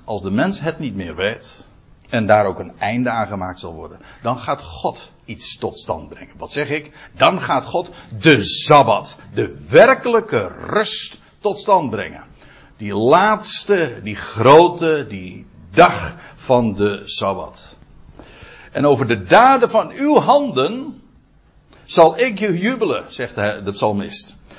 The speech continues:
En dan staat erbij, "Hoe groot zijn uw daden, Yahweh." Dat zal dan, als God zich straks de Allerhoogste zal betonen,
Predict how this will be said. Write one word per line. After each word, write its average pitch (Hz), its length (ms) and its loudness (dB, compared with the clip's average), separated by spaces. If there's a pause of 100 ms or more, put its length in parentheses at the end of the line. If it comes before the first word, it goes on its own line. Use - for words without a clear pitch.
(360)
En 139 220 4
dan 120 220 2
staat 110 260 2
erbij, 104 280 2
"Hoe 107 300 -4
groot 107 420 0
zijn 92 360 -10
uw 101 260 -6
daden, 82 520 -4
Yahweh." 78 400 -10 (600)
Dat 131 300 -2
zal 127 340 0 (100)
dan, 254 480 6 (120)
als 160 280 0
God 302 320 4
zich - 400 -2 (140)
straks - 680 2 (180)
de - 260 -2
Allerhoogste 277 880 8
zal 131 200 0
betonen, 120 560 -6